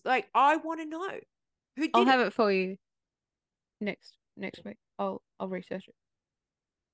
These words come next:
Speaker 1: It just doesn't make sense.
Speaker 2: So my other
Speaker 1: Everyone,
Speaker 2: one
Speaker 1: everyone does it. Everyone. And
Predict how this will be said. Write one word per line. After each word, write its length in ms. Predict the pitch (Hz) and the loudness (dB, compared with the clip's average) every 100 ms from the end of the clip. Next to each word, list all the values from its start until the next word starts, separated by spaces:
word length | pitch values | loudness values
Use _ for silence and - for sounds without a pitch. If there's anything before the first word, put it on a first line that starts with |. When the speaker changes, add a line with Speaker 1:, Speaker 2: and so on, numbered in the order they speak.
| _ _ | _ _
Speaker 1:
It 60 | - - | -20 -14
just 160 | 359 - | -12 -6
doesn't 200 | 381 320 | -6 -6
make 140 | 311 | -10
sense. 380 | - 330 214 _ _ _ _ _ _ _ _ _ _ _ _ _ _ _ _ _ _ | -10 -16 -16 _ _ _ _ _ _ _ _ _ _ _ _ _ _ _ _ _ _
Speaker 2:
So 240 | - 233 208 | 4 6 8
my 140 | 233 | 8
other 80 | 233 | 10
Speaker 1:
Everyone, 140 | 214 196 | 8 6
Speaker 2:
one 120 | 202 285 | 2 6
Speaker 1:
everyone 840 | 294 294 294 294 277 294 269 262 | 8 10 10 8 6 4 4 4
does 240 | 226 220 196 | 4 2 2
it. 140 | - _ - | -4 _ 2
Everyone. 320 | 240 254 196 _ _ | 2 2 -2 _ _
And 140 | 190 | -4